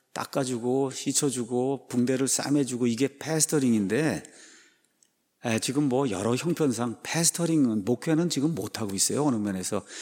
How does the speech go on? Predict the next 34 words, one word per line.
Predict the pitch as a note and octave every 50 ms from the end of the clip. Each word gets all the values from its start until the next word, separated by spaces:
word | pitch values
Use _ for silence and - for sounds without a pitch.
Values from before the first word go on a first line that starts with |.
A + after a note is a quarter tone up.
| - - - -
그냥 | - - G3 G#3 -
겨우 | - - C#3 C#3 D#3
설교만 | D3+ - - G#3 A#3 G#3 A3+ A3 G#3+ G3+ F#3
하는 | E3+ D#3 D3 C3
거예요, | G#2 A2+ A2+ A#2
지금. | - G#2 - - - G2 - -
<laughs> | G#2+ - _ _ _ _ _ _ _ - - _ _
설교. | - - - F#3 F3+ C3+ B2+ B2 G2+ F2 - - - - - _ _ -
예. | A2 G#2+ F#2+ F#2+ F#2 - _ _ _ _ -
이거 | C3 B2 A#2+ B2 C3
뭐 | B2 B2+ B2+ B2
예배당 | A#2 G#2+ A#2 B2 A#2+ A#2 B2 C3 B2+
건물이나 | - - A2+ A#2 A#2+ B2 A#2+ A#2 A#2 A#2 G#2
짓고 | - - F2+ - - - A#2 C#3 B2+ G2
뭐 | G2 G#2+ B2+ B2+
이렇게 | A#2+ A#2+ - - A#2
해서 | G2+ - - A#2 - - - - - - - - _ -
예배 | A#2 A#2 B2+ B2 C3+ A2+
드릴 | B2+ A#2+ A2+
수 | - -
있도록 | B2 F#2+ - - A2+ C3+ D3+ D3+ G#2 F2+ - - - - - _ _
이런 | - B2+ C3+ D3+ D#3+
것만 | D#3 D#3+ D3 D3 C3
지금 | C3 C3+ C3+
하고 | C#3 B2+ D3 D3 C#3
있지, | A#2+ G#2 - - E3 F3 E3 A#2+
엄밀한 | G2 B2 B2+ D3 D#3+ F3 F3 E3+ F3 D#3+ D3+
의미의 | C#3+ C3+ C3+ C#3 C#3+ C#3
목회라고 | B2 A#2 A#2 - - - - B2+ A#2+ A#2 A#2 A2 G#2+ A#2
하는 | A#2 A#2
걸 | A2+ B2
하지 | A#2+ D#3 D3+ D#3
못하고 | D3+ A#2 A#2 - C3 C3 C#3 C3
있는데 | A#2+ A2+ G#2+ G2+ F#2+ G#2 G#2+ A#2+ B2 G#2+ F2+